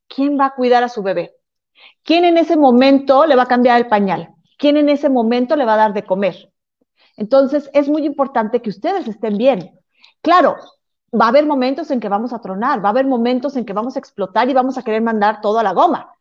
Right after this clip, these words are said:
¿no? Pero también volvernos a calmar, volvernos a tranquilizar, volvernos a, a encontrar y decir, "Sí puedo". ¿Cómo podemos, este, cuidar de nosotros mismos? Lo principal es la salud, la salud física y la salud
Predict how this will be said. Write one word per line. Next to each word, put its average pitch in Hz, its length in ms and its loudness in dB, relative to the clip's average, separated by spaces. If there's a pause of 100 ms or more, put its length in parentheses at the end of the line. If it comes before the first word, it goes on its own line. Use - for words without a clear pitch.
(240)
¿no? - 440 -4 (240)
Pero 302 760 2
también 233 640 -2 (280)
volvernos 220 580 -4
a 311 80 -12
calmar, 247 540 -6
volvernos 185 520 -6
a 294 60 -10
tranquilizar, 269 680 -6
volvernos 220 460 -6
a, 262 160 -4
a 202 100 -4
encontrar 202 680 0
y 214 100 -2
decir, 202 520 0 (560)
"Sí 285 140 2
puedo". 208 240 0 (460)
¿Cómo 440 320 2
podemos, 339 440 0
este, 285 180 -6
cuidar 247 360 2
de 277 80 -4
nosotros 233 360 -6
mismos? 226 320 -8 (100)
Lo 247 200 0
principal 294 440 -4
es 269 80 -6
la 196 80 -4
salud, 202 320 -4 (360)
la 240 140 0
salud 285 380 -2
física 370 320 2
y 277 40 2
la 220 120 0
salud 233 280 0